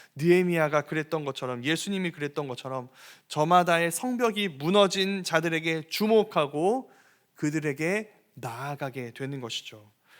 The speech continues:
그가 예수 그리스도라는 진정한 구원의 성벽 안에서 평안을 누리게 하기 위해서,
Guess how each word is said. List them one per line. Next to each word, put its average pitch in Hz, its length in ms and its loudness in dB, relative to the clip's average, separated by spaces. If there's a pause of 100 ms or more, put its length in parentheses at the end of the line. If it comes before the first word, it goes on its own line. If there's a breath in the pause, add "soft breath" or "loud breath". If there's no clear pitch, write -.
(220 soft breath)
그가 165 420 2 (300 loud breath)
예수 185 360 4
그리스도라는 180 640 0
진정한 214 520 2
구원의 180 360 2
성벽 208 540 0
안에서 180 560 2
평안을 214 460 0
누리게 151 300 -6
하기 143 340 -6
위해서, 120 360 -10